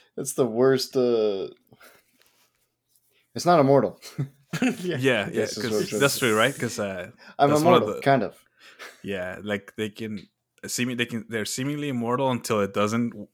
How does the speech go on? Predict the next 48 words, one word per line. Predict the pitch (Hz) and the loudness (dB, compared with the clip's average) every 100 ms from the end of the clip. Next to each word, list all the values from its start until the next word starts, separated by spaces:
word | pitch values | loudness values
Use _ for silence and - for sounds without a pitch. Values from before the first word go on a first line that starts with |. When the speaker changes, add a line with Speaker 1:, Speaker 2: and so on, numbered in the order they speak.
| - | -8
Speaker 3:
work | 110 110 123 | -4 -4 -4
again, | 113 117 117 | -6 -4 -4
and | - 104 | -6 -6
then | 101 98 82 | -4 -6 -8
that's, | 95 95 - - - | -10 -10 -14 -16 -10
but | 117 104 | -6 -4
they | 104 | -2
don't | 110 107 | 0 0
know | 101 | -2
when | 92 98 | -4 -4
or | 95 | -6
why. | 82 90 117 - - | -6 -12 -14 -18 -20
So | - 95 98 110 _ _ _ _ - | -18 -16 -16 -18 _ _ _ _ -6
I | 101 | 0
guess | 120 110 | 2 2
that's | 110 - | 0 -2
kinda | 98 | -6
crappy. | - 85 80 90 110 _ _ _ _ _ _ _ _ _ _ - | -8 -12 -12 -14 -16 _ _ _ _ _ _ _ _ _ _ -12
Speaker 2:
Yeah. | - - _ _ _ _ - | -12 -14 _ _ _ _ -18
Speaker 3:
<laughs> | - 131 - _ _ _ - | -16 -16 -18 _ _ _ -6
Speaker 2:
I | 185 | -2
mean, | 208 202 202 196 196 _ - | 0 2 0 -2 -4 _ -6
I | 240 | -2
thought | 285 269 | 0 0
it | |
was | 233 | 0
okay. | 185 156 160 160 165 - _ _ _ _ | -2 -2 -4 -2 -4 -8 _ _ _ _
I | 190 | -4
think | 190 269 - | -2 -2 -2
the | 208 | 0
more | 175 175 | 0 0
interesting | 165 170 190 - 185 | -2 -2 -4 -2 -2
part | 196 196 | 0 -2
for | 180 196 | -2 -2
me | 196 | 0
was, | 190 190 175 | 0 0 -2
like, | 151 135 | -4 -4
how | - 143 | -4 -2
they | 143 | 0
explained, | 135 - - 147 147 | -2 -4 -4 -2 -2
like, | 135 131 - _ _ _ - | -4 -6 -14 _ _ _ -8
even | 156 170 170 | -4 0 0
though | 170 | 0
they | 156 | 0
were | 143 | 0
doing | 135 147 156 | 0 0 0
these | 160 - | -2 -2
things, | 165 170 165 | -2 -2 -4